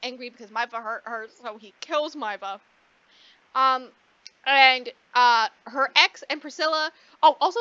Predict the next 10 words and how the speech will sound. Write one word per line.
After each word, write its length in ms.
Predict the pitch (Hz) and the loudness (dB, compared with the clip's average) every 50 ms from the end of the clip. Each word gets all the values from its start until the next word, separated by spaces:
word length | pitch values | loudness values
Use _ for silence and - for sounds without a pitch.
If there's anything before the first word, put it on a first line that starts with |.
| 480 440 | -4 -4
at 40 | 302 | -4
one 140 | 294 302 330 | -6 -10 -8
point 220 | 349 339 302 302 | -8 -10 -10 -12
he 100 | _ 311 277 | _ -16 -16
does 400 | 262 240 233 233 240 254 277 262 | -12 -8 -6 -4 -4 -6 -8 -12
rip 300 | 208 214 233 240 240 - _ _ _ | -10 -8 -8 -8 -8 -10 _ _ _
off, 320 | 233 240 - 359 349 _ _ _ _ | -2 0 0 -2 -4 _ _ _ _
Fallon 400 | _ 302 269 269 302 311 285 254 | _ 2 2 2 2 -4 -8 -10
rips 220 | 214 240 285 - - _ | -10 -10 -10 -10 -10 _
off, 260 | - 254 247 285 277 | -2 -2 -2 -2 -4